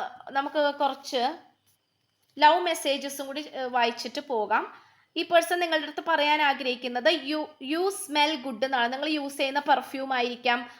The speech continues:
ബോഡി സ്പ്രേ, അതൊക്കെ ഈ പേഴ്സണ് വളരെയധികം ഇഷ്ടമുള്ളതായിട്ട് കാണിക്കുന്നു. At the same time, we lose track of time when we are together. നമ്മൾ രണ്ടുപേരും ഒരുമിച്ചിരിക്കുന്ന സമയത്ത് സമയം പോ-,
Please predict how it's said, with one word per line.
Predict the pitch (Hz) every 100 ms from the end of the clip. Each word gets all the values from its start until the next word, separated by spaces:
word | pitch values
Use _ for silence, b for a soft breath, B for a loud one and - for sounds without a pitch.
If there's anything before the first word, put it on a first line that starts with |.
| B
ബോഡി | 262 269 269
സ്പ്രേ, | 269 - 240 240 254
അതൊക്കെ | 277 320 330
ഈ | 320
പേഴ്സണ് | 302 277 285
വളരെയധികം | 277 262 247 247 254 262
ഇഷ്ടമുള്ളതായിട്ട് | - - - 285 262 233 233 233 254
കാണിക്കുന്നു. | 262 226 226 233 226 302 - - b b _ _ _ _ _ _ _ _
At | 302
the | 320 392
same | 370 349
time, | 349 370 370 302
we | 339
lose | 330 359 349
track | - 359 311 320 320
of | 320
time | - 330 349 311
when | 285 277
we | 269 254
are | 254 - 285
together. | 262 339 302 233
നമ്മൾ | 220 240
രണ്ടുപേരും | 277 269 277 294 320 320
ഒരുമിച്ചിരിക്കുന്ന | 294 285 311 311 311 302
സമയത്ത് | 320 320 302 311 302 277
സമയം | 285 269 277 302
പോ-, | 302